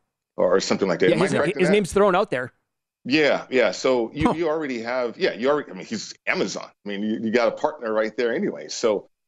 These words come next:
Speaker 1: um, we'll see. Uh, there, there's, there's a lot of billionaires these days, guys. And, uh,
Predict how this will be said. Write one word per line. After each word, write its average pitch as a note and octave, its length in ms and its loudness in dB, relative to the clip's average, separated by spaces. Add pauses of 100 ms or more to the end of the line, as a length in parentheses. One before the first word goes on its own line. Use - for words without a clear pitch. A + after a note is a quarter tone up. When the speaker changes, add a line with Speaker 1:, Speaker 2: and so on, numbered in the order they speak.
(340)
Speaker 1:
um, G#2+ 300 2
we'll G#3+ 160 2
see. - 460 -4
Uh, A2 160 2
there, D#3+ 200 0
there's, D#3+ 300 2
there's A#2+ 220 0
a - 40 0
lot G#2 160 0
of - 60 -8
billionaires G2+ 540 0
these F#2+ 180 -6
days, E2+ 300 -2
guys. F#2 420 0
And, F2 140 -10 (400)
uh, F#2 300 2